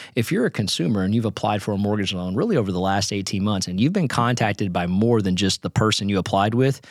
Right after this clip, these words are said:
your information has been sold. Your information has been delivered to another lender that's calling you, trying to attempt to back sell or sell or take advantage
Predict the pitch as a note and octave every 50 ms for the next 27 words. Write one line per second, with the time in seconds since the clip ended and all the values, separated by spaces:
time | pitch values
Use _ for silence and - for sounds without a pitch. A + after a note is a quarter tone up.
0 | - - - - _ _ _ - F2+ G2+ G#2 A2 A2 A2 - A#2 G#2 G2+ G2 F#2
1 | - - A2 G2+ F#2 F#2 F#2 F2 - F2+ F2 - - - - C3+ - - - _
2 | - - _ _ _ E2+ F2 G2 G#2 A2 A2+ A2 - - A#2+ G#2 G2 G2 G2 -
3 | - G2+ F#2+ F2+ - G#2 G2+ G2+ G2 G#2 G#2 G#2 G2+ G2 F#2+ F#2 F#2+ F#2+ F#2+ F#2
4 | - - F#2+ F2+ F2+ F2+ F#2 F#2 F#2 F#2 F2+ F2+ F2+ F2 F2+ - - - - -
5 | A2+ A#2 A#2 G#2+ G2 F#2 F#2 F#2 F2+ - - G#2 G2 F#2+ F#2+ - - F2+ F2 -
6 | - A2+ G#2+ F#2+ - - - G2 F2+ - G2 F2+ F2+ F2+ - - - A#2 G2+ F#2+
7 | F#2+ G2+ G2 - - - - _ - G#2 F#2+ F#2 F2 - - - G2+ F#2+ F#2+ F#2+
8 | F#2 - G#2+ G2+ F#2+ F2+ E2+ F#2 F#2 G2 F#2+ F#2 F2+ F2 -